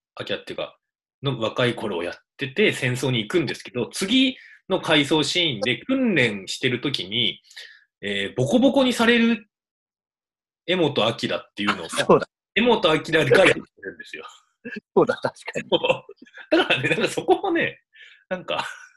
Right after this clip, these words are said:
Speaker 1: <laughs> 一定じゃないんだよな。
Speaker 2: 確かにそうだ。あれは俺も見てて、すげえ違和感を感じたんだけど、ちょっと意味が分かんなかったんだけど、俺は、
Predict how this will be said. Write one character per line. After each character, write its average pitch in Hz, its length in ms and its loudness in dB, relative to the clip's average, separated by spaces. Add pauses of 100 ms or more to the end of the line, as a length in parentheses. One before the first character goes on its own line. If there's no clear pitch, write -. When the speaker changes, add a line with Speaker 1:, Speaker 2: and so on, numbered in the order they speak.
(220)
Speaker 1:
<laughs> - 640 -18
一 - 260 -6
定 277 120 4
じ 247 160 2
ゃ 226 40 6
な 214 100 0
い 214 100 0
ん - 80 -4
だ - 180 -12
よ - 140 -20 (640)
な。 240 100 4
Speaker 2:
確 - 340 0
か 139 140 0
に 113 80 -6
そ 120 140 -4
う 90 40 -6
だ。 90 100 -6 (340)
あ 165 180 4
れ 226 140 6
は 220 160 6
俺 196 200 2
も 190 140 -8
見 226 100 -6
て 160 120 -4
て、 113 300 -4 (220)
す - 200 -18
げ 226 100 -2
え 202 60 2
違 139 100 -4
和 143 100 -2
感 120 160 -6
を 92 60 -12
感 104 200 -10
じ 98 80 -20
た 117 100 -6
ん 98 40 -8
だ 90 80 -10
け 76 100 -10
ど、 101 200 -2
ち 95 120 -14
ょ - 20 -8
っ - 20 -8
と 151 40 -6
意 240 120 -2
味 254 100 -2
が 127 140 2
分 - 100 -8
か 127 80 -2
ん - 20 -6
な 101 60 -8
か 87 60 -4
っ - 40 -8
た - 80 -18
ん 71 40 -20
だ 76 80 -20
け 85 80 -20
ど、 92 260 -6
俺 185 220 2
は、 214 320 -2